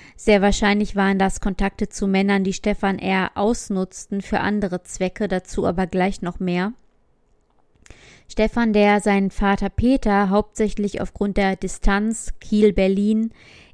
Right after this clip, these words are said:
in den Ferien besuchte, hatte dies auch in den Sommerferien neunzehnhundertfünfundneunzig geplant.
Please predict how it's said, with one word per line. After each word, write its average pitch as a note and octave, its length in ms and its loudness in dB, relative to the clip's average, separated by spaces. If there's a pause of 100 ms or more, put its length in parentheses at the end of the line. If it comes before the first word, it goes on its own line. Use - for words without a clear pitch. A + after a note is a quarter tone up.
in G3 200 0
den G3 300 6
Ferien G3 580 2
besuchte, G3 640 0
hatte G3+ 240 0
dies G3 280 -6
auch G3 360 2
in G3+ 180 -4
den G3 160 -2
Sommerferien G3+ 640 0
neunzehnhundertfünfundneunzig F#3+ 1120 -4
geplant. F3+ 640 -4